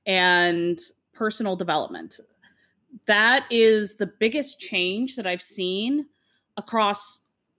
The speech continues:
all conferences, all tech conferences, that people really, really desire this content. In fact, actually, uh, in the past year and a half, that's where I've kind of pivoted.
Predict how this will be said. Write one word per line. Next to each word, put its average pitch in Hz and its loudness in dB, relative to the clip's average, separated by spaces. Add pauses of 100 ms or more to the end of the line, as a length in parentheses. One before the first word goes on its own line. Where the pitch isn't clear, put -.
(220)
all 214 4
conferences, 160 -6
all 285 2
tech 247 -4
conferences, 156 -12 (480)
that 190 2 (180)
people 285 0
really, 196 0
really 202 0
desire 180 0
this 175 -6
content. 233 -4
In 214 0
fact, 226 2
actually, 190 0 (380)
uh, 170 -2
in 196 -2
the 190 -2
past 202 0
year 190 0
and 214 0
a 160 2
half, 180 0
that's 220 0
where 180 0
I've 190 -2
kind 196 -4
of 180 -10
pivoted. 196 -4